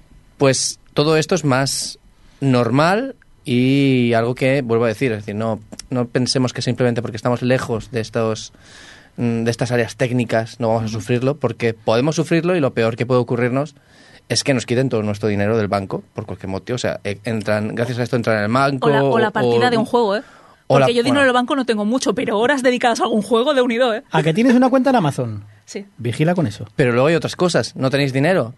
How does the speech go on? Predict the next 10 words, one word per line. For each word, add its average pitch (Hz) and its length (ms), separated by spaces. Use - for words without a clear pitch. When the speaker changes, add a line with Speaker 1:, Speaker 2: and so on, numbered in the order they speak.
Speaker 1:
pero 120 160
gracias 135 300
a - 20
vosotros 170 800
acceden 156 580
a 151 300
parientes 110 380
vuestros, 196 680
acceden 113 500
a, 127 340